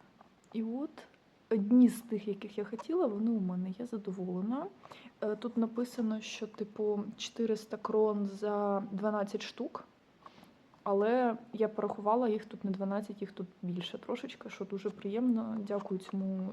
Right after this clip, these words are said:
чоловіку, до речі, дуже приємний чоловік був. Я не знаю, він не залишив тут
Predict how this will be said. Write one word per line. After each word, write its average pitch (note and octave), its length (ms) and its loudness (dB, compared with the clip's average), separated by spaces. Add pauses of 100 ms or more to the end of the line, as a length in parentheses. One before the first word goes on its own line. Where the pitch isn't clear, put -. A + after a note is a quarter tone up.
(100)
чоловіку, A3 440 -4
до F#3+ 100 -2
речі, G3+ 220 -2
дуже F#3 180 -4
приємний F#3 380 0
чоловік F3 420 -8
був. A3+ 280 -8 (580)
Я G3 100 0
не F#3+ 100 2
знаю, F#3+ 500 0
він F#3+ 240 0
не F#3 80 2
залишив F#3+ 480 -4
тут - 300 -16